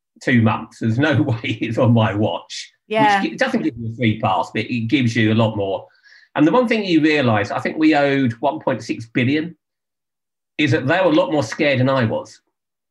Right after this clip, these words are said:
Speaker 1: because they're the ones lent us the money. They were the ones in the trouble. They had to write it off. And I'm just the one that turned up. You know, it ain't my problem. So it sha-, the more money you owe,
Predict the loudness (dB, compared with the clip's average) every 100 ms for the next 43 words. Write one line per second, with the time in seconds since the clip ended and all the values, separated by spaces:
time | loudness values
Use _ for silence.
0 | _ -8 -2 0 0 0 2 2 0 0
1 | -2 -2 -2 2 2 0 0 0 2 2
2 | 2 2 2 2 2 2 0 0 -2 -2
3 | 0 2 0 0 -2 -2 0 0 -2 -2
4 | -2 -2 -2 -2 0 -2 -4 -6 -4 -4
5 | -2 -4 -6 -8 -8 -10 _ _ _ _
6 | _ _ _ _ _ _ -6 -2 2 4
7 | 4 4 0 -8 -12 -12 -4 -2 -2 -8
8 | -12 -6 -2 2 4 4 4 2 2 2
9 | 2 0 0